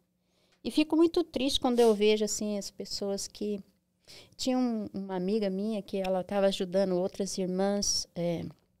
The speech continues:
a fazer um trabalho ajudando pessoas deprimidas.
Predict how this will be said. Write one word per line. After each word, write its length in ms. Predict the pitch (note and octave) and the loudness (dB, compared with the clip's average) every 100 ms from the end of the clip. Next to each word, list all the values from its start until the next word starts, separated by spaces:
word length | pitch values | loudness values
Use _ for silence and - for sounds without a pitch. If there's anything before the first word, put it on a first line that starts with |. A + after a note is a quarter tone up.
| _ _ _ _ _ | _ _ _ _ _
a 60 | - | -2
fazer 280 | A#3 G#3 B3 | 0 4 2
um 80 | |
trabalho 640 | A#3+ A#3 G3 G3+ G3+ F#3 - _ | 2 2 2 2 2 0 -4 _
ajudando 420 | G3 G3 G3+ G3+ | -4 -2 0 0
pessoas 480 | G3 G3 - F#3+ F3+ | 0 -4 -4 -4 -4
deprimidas. 800 | F3 - - F3 F#3+ A3 G3 E3+ | -6 -10 -8 -4 -2 -2 -4 -8